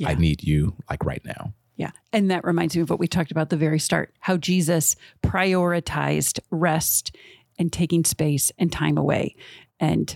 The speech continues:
Speaker 2: for sure, our culture says, "Keep going, press
Speaker 1: Yeah,
Speaker 2: on."
Speaker 1: yeah, yeah.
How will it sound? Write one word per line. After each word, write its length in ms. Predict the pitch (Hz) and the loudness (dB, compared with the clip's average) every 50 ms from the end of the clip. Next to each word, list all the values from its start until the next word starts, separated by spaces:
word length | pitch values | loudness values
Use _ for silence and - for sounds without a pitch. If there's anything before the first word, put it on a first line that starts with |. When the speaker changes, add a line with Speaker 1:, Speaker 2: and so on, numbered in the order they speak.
| - _ | -16 _
Speaker 2:
for 200 | - - 208 196 | 0 2 2 2
sure, 420 | 156 - - - 226 220 208 196 175 | 2 -2 -4 -2 0 0 2 0 0
our 100 | 151 139 | -2 -4
culture 420 | - - 170 165 - - 160 156 139 - _ | -4 -4 -4 -2 0 0 -2 -2 -2 -6 _
says, 400 | - - - 175 156 160 - - | -4 0 0 2 2 0 -2 -4
"Keep 240 | - - 233 262 - | -4 -2 -2 -2 0
going, 380 | 302 277 240 220 208 214 220 | -2 -2 0 0 0 -2 -2
press 340 | 214 - - 214 - - - | 0 0 2 2 2 2 2
Speaker 1:
Yeah, 60 | 233 | 2
Speaker 2:
on." 200 | 220 208 208 214 | 2 2 2 2
Speaker 1:
yeah, 100 | - - - - | 0 -2 -6 -6
yeah. 200 | 92 90 78 | -6 -6 -6